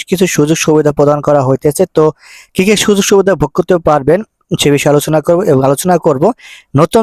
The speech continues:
যে সার্কুলার আছে, সেই সার্কুলার আপনার কোটা কত পার্সেন্ট সে বিষয়ে। এবং আরেকটা কথা বিতর্কিত রয়ে গেছে, সেটি হচ্ছে যে আপনার বিজ্ঞান কোটা, যে যারা বিজ্ঞান বিভাগে পড়াশোনা করেছে তাদেরকে বিশ পার্সেন্ট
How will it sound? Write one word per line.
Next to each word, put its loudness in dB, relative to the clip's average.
যে 2
সার্কুলার 0
আছে, -2
সেই -2
সার্কুলার 0
আপনার 0
কোটা 0
কত -2
পার্সেন্ট -2
সে -2
বিষয়ে। 2
এবং 0
আরেকটা 0
কথা -2
বিতর্কিত -2
রয়ে 2
গেছে, 0
সেটি 0
হচ্ছে 2
যে 0
আপনার 0
বিজ্ঞান 0
কোটা, 0
যে 2
যারা 0
বিজ্ঞান 0
বিভাগে 0
পড়াশোনা 0
করেছে 0
তাদেরকে -2
বিশ -2
পার্সেন্ট -2